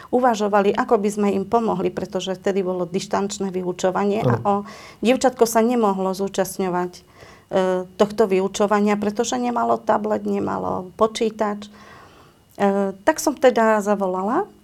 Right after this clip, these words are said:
Speaker 1: do tejto nadácie. E, vyrozprávala som im príbeh, som ich poprosila, či by sa dalo v tejto veci pomôcť. Oni, že áno. Tak som teda, e,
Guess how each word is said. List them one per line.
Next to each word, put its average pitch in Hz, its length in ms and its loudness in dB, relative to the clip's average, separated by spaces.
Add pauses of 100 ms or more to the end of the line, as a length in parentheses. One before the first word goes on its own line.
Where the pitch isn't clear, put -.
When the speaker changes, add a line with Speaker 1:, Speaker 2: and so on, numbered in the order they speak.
(260)
Speaker 1:
do 208 220 0
tejto 208 260 -2
nadácie. 208 800 -2
E, - 1700 -14 (360)
vyrozprávala 214 720 4
som 208 160 -4
im 180 160 -2
príbeh, 262 400 0
som 202 480 -2 (500)
ich 185 160 -6
poprosila, 196 720 -4
či 190 160 -8
by 185 140 -2 (500)
sa - 160 6
dalo 208 320 8
v 208 80 -10
tejto 220 320 2
veci 180 240 -4
pomôcť. 277 800 0
Oni, 311 240 2
že - 160 -2
áno. 285 560 2 (400)
Tak 320 160 2
som 240 200 -2
teda, 196 600 -2
e, - 20 -18